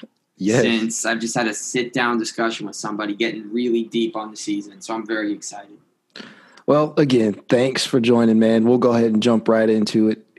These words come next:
Speaker 1: Kevin Love, I, I'm sure you saw <laughs> the, uh, I don't even know what, what, what kind of, what can you call it? It's just pure frustration. It was a temper tantrum. I guess you could really sum it up that way.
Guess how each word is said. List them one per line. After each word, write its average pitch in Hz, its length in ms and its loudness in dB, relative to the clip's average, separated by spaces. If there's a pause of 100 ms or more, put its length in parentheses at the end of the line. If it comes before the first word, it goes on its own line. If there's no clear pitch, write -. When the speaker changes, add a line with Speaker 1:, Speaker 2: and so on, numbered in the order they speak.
Speaker 1:
Kevin 156 340 4
Love, 98 480 0 (200)
I, 113 200 2
I'm 113 140 2
sure 113 240 2
you 104 160 2
saw 98 500 2 (180)
<laughs> - 1300 -6
the, 113 400 4
uh, 101 460 2 (420)
I 139 100 2
don't 170 140 6
even 110 160 2
know 104 140 4
what, 107 300 0
what, 135 140 0 (100)
what 151 180 -8
kind 165 160 0
of, 117 140 -2 (160)
what 180 160 0
can 202 160 2
you 127 120 2
call 147 380 2
it? - 200 -4
It's 117 200 -2
just - 280 -2
pure 127 220 2
frustration. 110 600 0
It 143 40 2
was 131 120 2
a 117 40 0
temper - 280 -4
tantrum. 85 500 -6
I 98 140 -2
guess 107 240 0
you 113 40 0
could 107 160 -4
really 104 220 2
sum 101 300 0
it 95 80 2
up 92 140 -2
that 101 220 0
way. 104 300 2